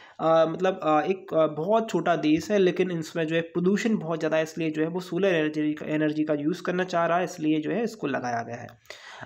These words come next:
अगला क्वेश्चन है, मार्च दो हज़ार इक्कीस तक अंतर्राष्ट्रीय सौर गठबंधन में शामिल होने वाला नवीनतम यूरोपीय देश कौन सा है?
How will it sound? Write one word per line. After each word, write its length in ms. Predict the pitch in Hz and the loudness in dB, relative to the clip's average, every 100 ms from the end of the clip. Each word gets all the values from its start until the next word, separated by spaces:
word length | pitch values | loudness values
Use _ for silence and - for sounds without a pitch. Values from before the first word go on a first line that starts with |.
| - | 2
अगला 200 | 233 269 | 4 4
क्वेश्चन 360 | 240 220 226 202 | 4 2 2 2
है, 100 | 190 | 2
मार्च 420 | 143 165 208 247 | 2 2 2 0
दो 140 | 208 | 0
हज़ार 180 | 196 170 | 2 0
इक्कीस 640 | 156 - 190 208 - - - | -4 -6 -4 -4 -6 -10 -2
तक 360 | 151 - - - | -2 -2 -10 -2
अंतर्राष्ट्रीय 720 | 208 247 262 233 202 202 214 | 0 2 2 4 2 0 -2
सौर 440 | 208 - 170 170 185 - _ - | -2 0 2 2 0 -8 _ -6
गठबंधन 560 | 151 165 151 147 143 147 | -2 2 2 2 0 -2
में 400 | 143 143 - _ _ - - - | -4 -8 -10 _ _ -20 -20 -10
शामिल 420 | - 202 226 269 | 0 2 4 2
होने 260 | 214 170 160 | 2 2 2
वाला 680 | 151 143 147 190 - - - | 2 2 0 -2 -6 -18 -2
नवीनतम 680 | 151 185 214 262 262 262 247 | 2 4 4 2 2 2 2
यूरोपीय 500 | 180 175 175 180 180 | 2 2 2 0 0
देश 340 | 151 156 175 | 2 2 0
कौन 280 | - 139 131 | -6 -6 -6
सा 140 | 131 123 | -8 -10
है? 220 | - | -10